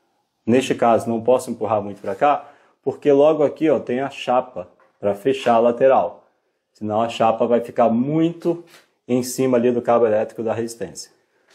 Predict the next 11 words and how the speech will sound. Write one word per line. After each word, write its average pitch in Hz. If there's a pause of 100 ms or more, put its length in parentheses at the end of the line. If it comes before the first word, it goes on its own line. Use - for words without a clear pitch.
Pronto, 135
resistência 151
de 156
bandeja 147
instalada. 110 (640)
Vou 123
colocar 131
os 151
terminais 120
elétricos 104
depois 104